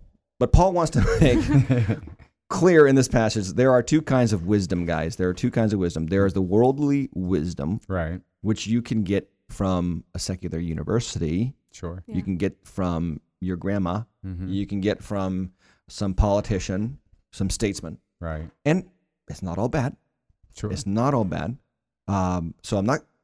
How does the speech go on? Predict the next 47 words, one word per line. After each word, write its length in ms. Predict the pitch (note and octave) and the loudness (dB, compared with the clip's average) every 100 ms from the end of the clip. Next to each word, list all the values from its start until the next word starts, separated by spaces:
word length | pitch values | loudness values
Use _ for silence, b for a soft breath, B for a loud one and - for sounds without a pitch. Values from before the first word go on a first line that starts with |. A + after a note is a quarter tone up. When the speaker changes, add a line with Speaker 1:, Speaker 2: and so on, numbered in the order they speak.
| _ _ | _ _
Speaker 1:
sitting 220 | - A#2+ | -2 0
here 100 | A2+ | 2
saying, 160 | G2+ G2+ | 0 0
"Oh, 140 | B2 - - | 0 -2 -4
the 140 | A2 - _ - | -4 -4 _ 0
wisdom 240 | B2 C3 | 0 2
of 40 | |
the 60 | A2+ | 2
world 160 | A2 F#2 | 2 0
is 60 | - | 2
all 220 | D3+ B2 | 2 2
stupid." 500 | - - A#2 - G2+ | -4 -6 -4 -4 -4
No, 340 | G#2 F2+ G2+ b b b b b | -2 -2 -4 b b b b b
there's 200 | A2 G#2+ | 0 2
a 60 | G#2 | 2
wisdom 320 | A2 C3+ D3 | 2 2 2
of 60 | |
the 60 | D3 | 0
world, 320 | G#2 F#2+ F2+ | 0 0 0
but 220 | F#2+ E2+ - | -2 -4 0
then 340 | C3+ B2+ A#2 | 2 2 2
Paul 280 | - B2 A#2+ | 2 2 0
says 320 | - G#2 F#2 | 0 -2 0
there 160 | G#2+ G#2 | -2 -2
is 120 | G2 | -2
a 60 | G2+ | -6
wisdom 680 | F2 G2 F2 F#2+ F2+ F2+ - _ _ - | -4 -4 -4 -4 -4 -6 -10 _ _ -12
of 260 | F2+ E2+ | -12 -10
God. 400 | D#2+ G#2 G#2 - - _ - | -4 -2 -2 -4 -10 _ -12
Speaker 2:
Yeah. 280 | E2 D#2+ D#2 - | -10 -10 -14 -6
Speaker 1:
And 140 | F#2+ | -2
we 80 | F#2+ | -2
gotta 260 | F#2+ A2+ A2 | -2 -2 2
remember 440 | A2+ A2 B2 A#2 G2+ | 2 4 4 2 -2
this. 360 | - - - _ _ _ - | -8 -12 -14 _ _ _ -6
Not 260 | G2+ A2 A2+ | -2 0 2
every 320 | A#2 A#2 A#2 | 2 2 0
wisdom 540 | G#2+ A2 G2 F#2 G2+ | 0 -2 -2 -4 -4
that 160 | G2 - | -4 -4
you 80 | G#2+ | -4
hear 360 | E2+ G#2 G2 | -2 -2 -2
is 100 | G2+ | -4
wisdom 320 | F#2 G2 F#2+ | -4 -4 -6
from 220 | F#2 F#2+ F#2 | -6 -6 -6
God. 400 | G2 F2+ D#2+ D2+ | -4 -6 -8 -10
Speaker 2:
Right. 360 | D2 D2 C#2+ C#2+ _ - G#2 | -10 -8 -10 -14 _ -12 -6
Speaker 1:
And 440 | G2+ F#2 F2+ E2 | -4 -2 -4 -8